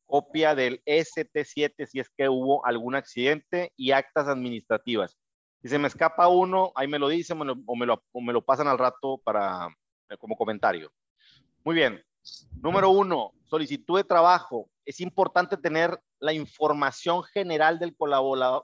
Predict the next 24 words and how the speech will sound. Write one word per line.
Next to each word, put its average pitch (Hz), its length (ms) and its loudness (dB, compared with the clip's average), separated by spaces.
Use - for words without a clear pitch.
colaborador 135 720 -2
desde 135 320 -10
sus 123 240 -12
inicios, 131 640 -8
desde 143 340 4
quién 165 240 -2
lo 175 180 0
co-, 165 220 0
recomendó, 127 960 0
dónde 139 260 -2
vive, 147 420 -2
cuáles 143 220 -4
fueron 151 220 -6
sus - 120 -20
últimos 139 400 -8
empleos, 135 640 -2
etcétera. 127 920 -4
Esto 131 340 -2
ayudará 139 400 4
a 143 40 4
desarrollar 135 500 0
una 143 180 -4
buena 143 320 -2
investigación 131 1040 -4